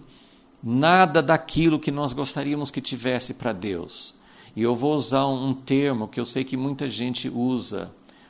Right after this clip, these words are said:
hoje quando, é,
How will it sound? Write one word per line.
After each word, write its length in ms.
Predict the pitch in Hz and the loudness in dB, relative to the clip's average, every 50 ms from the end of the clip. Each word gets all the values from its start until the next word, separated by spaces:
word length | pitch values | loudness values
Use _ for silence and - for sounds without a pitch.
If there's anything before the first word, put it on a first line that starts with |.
| _ _ | _ _
hoje 480 | - 104 120 131 135 131 123 131 - 110 | -4 0 2 4 4 4 2 -2 -4 -6
quando, 760 | - - - 113 113 113 113 104 113 113 107 107 104 98 92 - - - - - - - - | -8 -8 -6 -6 -4 -4 -4 -4 -4 -4 -4 -4 -4 -6 -8 -12 -18 -20 -20 -20 -20 -16 -10
é, 680 | 113 110 110 107 107 104 101 101 98 101 101 - | -6 -4 -4 -2 -2 -2 -4 -4 -4 -6 -8 -10